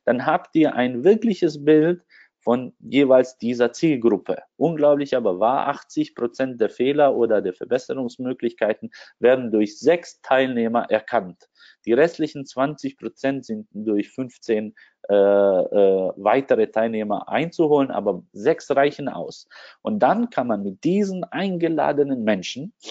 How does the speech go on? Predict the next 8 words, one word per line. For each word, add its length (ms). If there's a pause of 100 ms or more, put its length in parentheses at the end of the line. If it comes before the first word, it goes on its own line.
(320)
auch 320
mal 340 (140)
danach, 640
nach 280
dem 160
User-Test, 640 (300)
ein 180
bisschen, 500